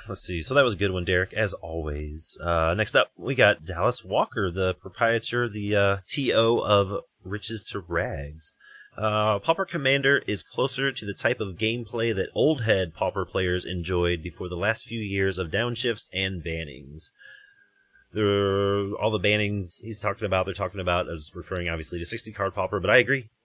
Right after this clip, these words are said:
I, I one hundred percent agree. When I first got into, it took me, like,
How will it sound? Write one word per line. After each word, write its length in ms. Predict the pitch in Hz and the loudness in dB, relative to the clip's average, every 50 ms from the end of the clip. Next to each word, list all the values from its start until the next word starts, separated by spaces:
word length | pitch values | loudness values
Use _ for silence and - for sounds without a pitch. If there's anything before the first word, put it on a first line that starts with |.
| _ - | _ -2
I, 120 | 101 101 - | -2 -2 0
I 100 | 92 110 | 0 -2
one 320 | 107 92 95 104 117 113 107 | -2 -2 -2 -2 0 0 -2
hundred 220 | 120 117 101 92 | -4 -6 -6 -8
percent 300 | - 98 - - 90 85 | -8 -8 -8 -6 -6 -8
agree. 280 | 87 80 80 82 78 73 | -8 -8 -10 -10 -10 -10
When 140 | 78 87 | -6 -4
I 80 | 90 90 | -4 -4
first 440 | - - - - 117 107 98 - - | -4 -4 -4 -2 -2 -2 -2 -4 -2
got 200 | - 101 101 - | -2 -2 0 0
into, 720 | - 98 95 95 90 - - 101 98 95 92 90 90 85 - _ _ _ _ _ _ _ _ _ _ _ _ _ _ | -2 -4 -4 -4 -6 -6 -6 -6 -4 -4 -4 -4 -6 -8 -10 _ _ _ _ _ _ _ _ _ _ _ _ _ _
it 180 | - - 110 - | -14 -14 -10 -6
took 260 | - - 160 - _ | -6 -6 -6 -6 _
me, 140 | 123 123 117 | -4 -4 -2
like, 300 | 104 101 98 92 - - | 0 0 0 0 -2 -4